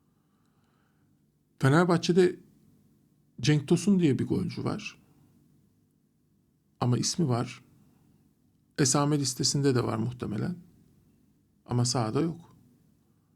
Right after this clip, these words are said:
Yani Fenerbahçe'deki en büyük sıkıntı o.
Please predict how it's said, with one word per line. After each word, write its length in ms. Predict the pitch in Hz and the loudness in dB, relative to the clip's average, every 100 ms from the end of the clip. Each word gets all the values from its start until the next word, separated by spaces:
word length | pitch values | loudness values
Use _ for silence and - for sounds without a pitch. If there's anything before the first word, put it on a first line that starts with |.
| _ _ _ _ _ _ _ _ _ _ | _ _ _ _ _ _ _ _ _ _
Yani 140 | 120 123 | -6 -4
Fenerbahçe'deki 680 | 147 160 165 - 156 156 | 2 2 2 0 -2 -2
en 220 | 196 185 170 | 2 2 4
büyük 160 | 139 | 2
sıkıntı 380 | - - 156 220 | -4 -6 -4 -2
o. 180 | 214 | -4